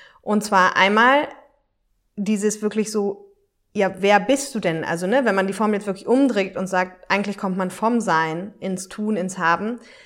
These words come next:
da steht halt erstmal die Frage, wer bist du denn überhaupt? Also,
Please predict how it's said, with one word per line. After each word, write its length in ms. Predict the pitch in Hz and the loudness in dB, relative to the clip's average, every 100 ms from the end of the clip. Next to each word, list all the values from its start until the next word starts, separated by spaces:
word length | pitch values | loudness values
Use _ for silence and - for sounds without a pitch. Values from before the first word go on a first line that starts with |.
| - - | -20 -10
da 80 | 185 | -4
steht 200 | 220 214 | 0 2
halt 100 | 190 | 2
erstmal 320 | 175 220 202 | 2 2 -2
die 80 | 202 | -4
Frage, 580 | - 190 196 196 196 - _ _ _ _ _ | 0 2 2 0 -4 -8 _ _ _ _ _
wer 300 | 185 170 202 | -8 2 4
bist 400 | 190 285 294 - | 4 2 -2 -8
du 80 | 294 | -4
denn 200 | 240 175 | -2 -2
überhaupt? 420 | 170 170 170 165 | -4 -4 -2 -2
Also, 200 | 175 175 | -2 -6